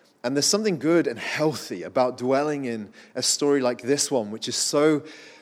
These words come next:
resonant with the goodness of God, as you'll see in the coming weeks, and so wonderfully fragrant with his kindness and love. It's a beautiful, beautiful story.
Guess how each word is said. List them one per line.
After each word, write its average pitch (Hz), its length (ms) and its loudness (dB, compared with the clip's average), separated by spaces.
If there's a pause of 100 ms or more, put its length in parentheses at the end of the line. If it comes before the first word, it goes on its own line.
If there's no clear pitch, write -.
(100)
resonant 151 800 4
with 139 120 0
the 135 100 2
goodness 139 460 0
of 104 180 -6
God, 113 420 4
as 110 140 -4
you'll 117 100 -2
see 131 260 0
in 107 80 -2
the 101 60 -6
coming 110 360 -8
weeks, 110 520 -4
and 117 160 -4
so 147 380 4 (440)
wonderfully 143 880 -2
fragrant 127 720 -2
with 101 160 -14
his - 300 -6 (420)
kindness 139 640 -4
and 98 240 -12
love. 87 400 -14 (320)
It's 117 160 -2
a 127 60 -4
beautiful, 110 760 -4
beautiful 107 400 -8
story. 85 520 -8